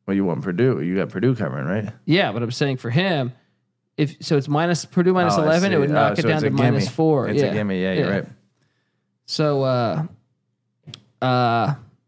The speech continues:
Speaker 2: that's my, that's my vote. But I will say Boise's not a, not a bad idea. I'd say Houston's not a bad idea. Um, even, uh, few, North, check on the North Texas one. I would even say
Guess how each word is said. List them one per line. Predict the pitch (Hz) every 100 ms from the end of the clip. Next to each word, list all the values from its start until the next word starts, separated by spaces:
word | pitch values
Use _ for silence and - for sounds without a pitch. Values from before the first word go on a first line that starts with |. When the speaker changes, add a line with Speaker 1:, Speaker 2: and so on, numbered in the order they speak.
| _ _
Speaker 2:
that's | 160 175
my, | 170 165
that's | 143 170
my | 190 180
vote. | 160 127
But | 135
I | 139
will | 180
say | -
Boise's | 151 135 143 139
not | 143 135
a, |
not | 131 113
a |
bad | 135 131
idea. | 131 131 131 135 131 117 - _ -
I'd | 165
say | - 160
Houston's | 127 170 175 160
not | 139 127
a |
bad | 123 127
idea. | 127 127 135 135 131 - _ _ _ _ _ _ _ _ _ _
Um, | 147 165 180 185 202 214
even, | 220 233 247 247
uh, | 247 254 254 254 233
few, | - 247 175
North, | 160 175 185 -
check | - 220
on | 226
the | 185
North | 185 190
Texas | 208 190 220 -
one. | 214 214 214 185 - -
I | 175
would | 170
even | 170 160
say | - 160 147 135